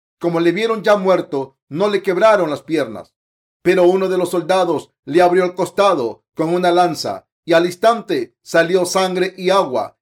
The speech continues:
y el que lo vio da testimonio, y su testimonio es verdadero,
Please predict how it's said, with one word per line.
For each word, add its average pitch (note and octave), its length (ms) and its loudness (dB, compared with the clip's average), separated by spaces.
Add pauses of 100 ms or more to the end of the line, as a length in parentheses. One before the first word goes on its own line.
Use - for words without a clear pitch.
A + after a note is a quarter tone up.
(140)
y C#3+ 120 -8
el F3+ 120 0
que F#3 100 -2
lo F3+ 160 2
vio G#3+ 460 -2
da G3 200 0
testimonio, F3+ 800 -4 (140)
y F3+ 100 -14
su F#3+ 140 -6
testimonio F#3+ 800 -4
es E3+ 180 -4
verdadero, D#3 680 -2